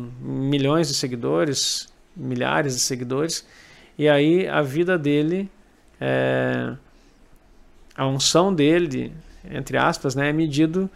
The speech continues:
por aquilo que as pessoas veem. E, e, e isso é, isso é um, é um desastre na vida da igreja, é construir exatamente fora da, é, de Cristo, porque você tá dando certo, e nós não fomos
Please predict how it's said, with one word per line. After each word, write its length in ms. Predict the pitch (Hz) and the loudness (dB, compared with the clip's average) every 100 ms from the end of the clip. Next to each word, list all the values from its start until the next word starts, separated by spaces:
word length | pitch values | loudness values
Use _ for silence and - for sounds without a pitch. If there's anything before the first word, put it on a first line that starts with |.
| - - - | -14 -20 -4
por 140 | 165 | 2
aquilo 320 | 165 165 165 170 | 2 4 0 2
que 100 | 175 | 0
as 100 | - | 0
pessoas 420 | 170 - 165 156 | -2 0 0 2
veem. 280 | 139 139 - - - - - - | 0 -4 -10 -18 -20 -20 -20 -8
E, 80 | 147 | -2
e, 440 | 156 175 196 220 202 196 | 0 0 -2 -2 0 0
e 40 | |
isso 180 | 196 - | 0 0
é, 140 | 214 175 | 2 2
isso 160 | 170 | 2
é 80 | 190 | 0
um, 240 | 202 196 214 | 0 -2 -4
é 80 | 185 | -4
um 80 | 185 | -4
desastre 600 | 190 170 160 156 - 151 | -2 0 0 0 -6 -6
na 100 | 147 | -4
vida 160 | 135 | -4
da 60 | 139 | -4
igreja, 400 | 127 127 123 151 | -4 -4 -4 -4
é 40 | 151 | -6
construir 640 | - 170 - 151 156 175 | -4 -4 -4 0 2 2
exatamente 640 | 175 160 165 165 147 156 - | 2 -2 -2 -4 -4 -6 -10
fora 520 | - 139 139 143 139 - _ _ - - - - 214 | -4 0 0 0 -6 -14 _ _ -20 -20 -20 -20 -20
da, 720 | 208 135 123 127 131 135 139 - - | -18 -12 -4 2 2 2 -4 -14 -20
é, 540 | 180 139 147 143 139 - | -12 -8 -8 -8 -10 -8
de 140 | 135 | -8
Cristo, 440 | 151 131 135 - - - - - | -4 -4 -2 -4 -8 -20 -20 -14
porque 220 | - 135 147 | -8 -4 -2
você 280 | 147 - | 0 0
tá 240 | 165 165 160 | -2 2 2
dando 340 | 135 160 185 | 4 0 0
certo, 540 | - 147 135 - - - _ _ _ _ - _ _ | 0 0 -2 -4 -12 -16 _ _ _ _ -20 _ _
e 100 | 135 | -4
nós 240 | 135 139 | 0 0
não 100 | 143 143 | 0 -2
fomos 540 | 147 165 170 - - | -2 0 0 -2 -4